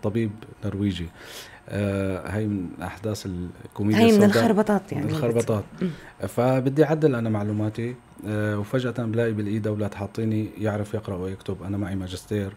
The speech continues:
Speaker 2: مم.
Speaker 1: آه، فجأة نلاقي، آه، مو حاطيني صحفي.
Speaker 2: مم.
Speaker 1: يعني كل المعلومات عني، آه،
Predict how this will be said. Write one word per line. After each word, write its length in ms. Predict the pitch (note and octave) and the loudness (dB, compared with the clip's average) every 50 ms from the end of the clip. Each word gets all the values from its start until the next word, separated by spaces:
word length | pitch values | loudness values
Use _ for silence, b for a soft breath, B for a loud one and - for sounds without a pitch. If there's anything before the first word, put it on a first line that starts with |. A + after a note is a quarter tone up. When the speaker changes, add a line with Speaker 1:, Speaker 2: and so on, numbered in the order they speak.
| B B B B | B B B B
Speaker 2:
مم. 180 | F3+ F3 E3 D3 C#3 | -4 -4 -4 -4 -4
Speaker 1:
آه، 160 | - G#2 G2+ | -4 -4 -4
فجأة 340 | G2 - B2 A#2 A2 A2+ G#2+ - | -2 -2 -2 0 0 0 -2 0
نلاقي، 640 | A2+ A2 A2 A2 A2 G2+ E2+ A2 A2 G#2+ G#2 F#2+ - | -2 -2 0 0 -2 -2 -2 -2 0 0 -2 -2 -4
آه، 220 | G2 G2+ G2+ G2 F#2+ | -4 -4 -4 -2 -2
مو 120 | G#2 G#2+ | -2 -2
حاطيني 360 | G#2 G#2 A2 A2 - A#2 G#2+ | -2 -4 -6 -4 -2 -2 -2
صحفي. 520 | G2 - - G#2 F#2 G#2 F#2 - G2+ F#2+ G#2 - B B B B B | -2 -2 -4 -4 -4 -4 -6 -4 -6 -6 -6 -8 B B B B B
Speaker 2:
مم. 80 | F3 D#3 - | -6 -4 -2
Speaker 1:
يعني 540 | G2 F#2 F2+ G2 G2+ G#2 G#2 - - G#2 G2 - | -2 -2 0 0 0 0 0 -2 -4 -6 -6 0
كل 160 | - C#3 C#3+ | 2 4 6
المعلومات 960 | C#3 B2+ A#2+ A2+ A2 G#2 F2 - F2 G#2+ A2 G#2 A2+ A2+ A2+ A#2+ A#2+ B2 A#2+ | 6 4 4 0 -2 -4 -6 -6 -4 -4 -2 -2 -2 -2 0 0 -2 -2 -2
عني، 440 | G#2+ A2+ A#2+ A#2+ B2 A#2+ A#2+ A#2+ G#2 - - - - | -2 -2 0 0 0 0 -2 -4 -6 -10 -14 -12 -10
آه، 720 | G2+ G#2 G2+ G2+ G2+ G2 F#2+ F#2 F#2 F2+ F2 F2 E2+ D#2 | -6 -6 -4 -4 -4 -6 -6 -6 -6 -8 -8 -8 -10 -12